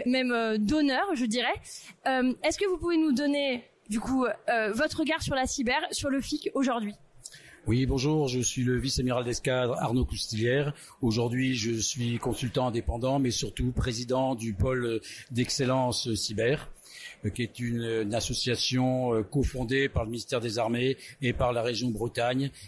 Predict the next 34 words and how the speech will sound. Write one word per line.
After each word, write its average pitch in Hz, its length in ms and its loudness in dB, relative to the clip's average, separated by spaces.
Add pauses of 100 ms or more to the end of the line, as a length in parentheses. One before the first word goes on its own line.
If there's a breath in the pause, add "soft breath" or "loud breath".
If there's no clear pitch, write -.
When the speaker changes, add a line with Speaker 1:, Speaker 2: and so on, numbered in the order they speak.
Speaker 2:
et 107 80 -4
qui 107 100 -4
est 113 40 -2
destinée 127 720 0
à 110 440 2
promouvoir, 131 760 2
euh, 113 80 0
la 117 100 -2
posture 123 340 -2
nationale 117 540 0 (240 loud breath)
de 120 60 0
cybersécurité. 113 800 -2 (360 loud breath)
Auparavant, 135 600 0
j'étais 120 380 -4
pendant 123 200 -2
une 117 140 -2
quarantaine 120 420 0
d'années 127 340 -2
au 123 60 -2
ministère 117 540 0
des 107 260 -4
Armées, 120 400 0 (320 loud breath)
une 110 120 0
carrière 117 340 0
de 120 80 -2
marin 120 400 2
opérationnel 113 640 0
classique 123 500 -2
avec 113 160 -2
le 110 60 -8
commandement 117 400 0
de - 60 -6
plusieurs 117 200 -2
bateaux, 127 400 0